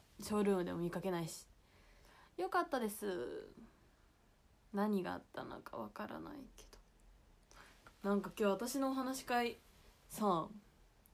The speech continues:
なんか間に合わなかったって人さ、なんか四人ぐらいいたんだけど。<laughs> いや、今ので五人ぐらいかな。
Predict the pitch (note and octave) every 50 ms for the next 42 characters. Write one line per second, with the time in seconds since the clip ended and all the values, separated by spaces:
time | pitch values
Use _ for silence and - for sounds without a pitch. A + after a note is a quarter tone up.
0 | - - - - G3 G3 G3 F#3+ F3+ E3+ - - - F#3 G3+ G#3+ A#3 B3+ C4+ C4+
1 | A#3+ G3 F#3 E3+ - - E3+ - - D#3+ - - F#3 E3 - F3 E3 D#3 - -
2 | - - - - - - - - - F3+ F3+ E3+ - E3+ - - - - - -
3 | - - - - - - - G3+ G#3+ A#3 C4+ D#4+ F4 F4+ G4 F#4+ C#4 G#3+ G3+ G3+
4 | F#3 E3+ E3+ E3 - - - - - - - - - C4+ A#3+ A3 G#3 B3 E4+ F4
5 | - - - - - - - - G4 D5 C#5+ C5 B4+ - G#4+ E4 - - - -
6 | - _ - G#3 G3+ A3 C#4 C#4+ C4 A3+ G3 E3+ E3+ E3+ F#3+ A3 A#3+ C4+ C#4+ C#4+
7 | D4 A#3 F#3+ - - A2 - -